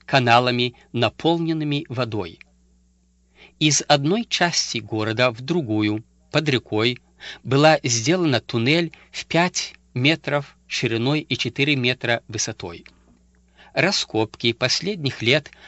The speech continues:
подтверждают записи историков, которые казались некоторым людям легендарными. Дворец Навуходоносора был одним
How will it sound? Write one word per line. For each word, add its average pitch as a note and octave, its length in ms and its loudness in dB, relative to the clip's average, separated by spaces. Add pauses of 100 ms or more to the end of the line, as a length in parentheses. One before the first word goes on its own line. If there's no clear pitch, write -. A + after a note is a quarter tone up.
(140)
подтверждают C#3 1040 0
записи B2+ 640 -2
историков, - 760 -8 (540)
которые F3 640 2 (1000)
казались E3+ 720 2
некоторым D3+ 600 2
людям D#3 460 0 (240)
легендарными. C3 1040 -2 (1040)
Дворец A2 520 2
Навуходоносора A2 920 -4 (800)
был D#3 260 4
одним D3 480 2